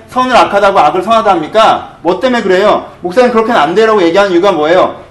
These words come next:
아, 그래도 세상 이렇게 좀 살아야 돼, 해야 돼, 살아야 돼라고 얘기하는 이유가 뭐예요? 이해관계 때문에 그렇잖아요. 내 겉옷 때문에, 내 집안에 있는 소유 때문에 그런 거잖아요. 그러니까 지금 뭐 하는 거예요?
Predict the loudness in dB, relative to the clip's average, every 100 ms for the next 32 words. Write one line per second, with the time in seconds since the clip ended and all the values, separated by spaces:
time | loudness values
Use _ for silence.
0 | -4 -2 0 -2 -2 -2 -2 0 0 0
1 | -6 -2 0 0 0 -4 -2 0 0 -2
2 | -10 -8 -4 -2 0 0 0 0 0 0
3 | -2 -2 -2 -2 -4 -10 -8 -2 0 2
4 | 0 0 -2 -2 -2 -2 -2 -4 -4 -6
5 | -10 -18 -20 -20 -20 -10 -4 -2 -2 -2
6 | 0 -2 -2 0 0 -2 -2 -2 -2 -4
7 | -6 -8 -6 -6 -2 -2 -2 -4 -4 -6
8 | -6 -8 -10 -6 -6 -4 0 0 0 -2
9 | 0 -2 -4